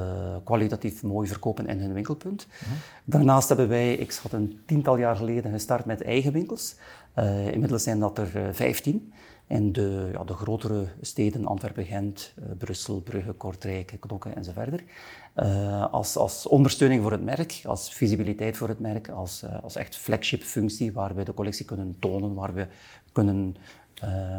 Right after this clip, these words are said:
Speaker 1: tonen aan mensen wie we zijn. En sinds kort, en inmiddels is dat ook vier of vijf jaar terug, denk ik, zijn we gestart met, eh,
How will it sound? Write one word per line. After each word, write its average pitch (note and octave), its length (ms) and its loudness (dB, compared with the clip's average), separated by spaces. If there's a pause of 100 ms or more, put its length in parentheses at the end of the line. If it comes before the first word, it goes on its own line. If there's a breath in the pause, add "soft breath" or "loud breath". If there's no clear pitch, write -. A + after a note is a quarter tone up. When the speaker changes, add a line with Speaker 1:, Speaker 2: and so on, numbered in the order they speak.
Speaker 1:
tonen G#2+ 280 2
aan G#2+ 140 4
mensen G#2 280 0
wie A2 140 2
we G#2 100 0
zijn. G2+ 360 -4 (460 loud breath)
En A#2+ 180 6
sinds - 400 4
kort, D3 280 6
en A#2+ 80 4
inmiddels A2+ 280 2
is A2 80 0
dat G2+ 100 -2
ook F#2+ 100 -10
vier A2+ 220 -4
of A2+ 80 -6
vijf B2 220 -6
jaar C3+ 200 -2
terug, C#3 200 0
denk C#3 200 -2
ik, D3 140 -6
zijn A2+ 160 -2
we G#2+ 60 0
gestart G#2+ 320 -2
met, G#2+ 240 -6
eh, G2 200 -4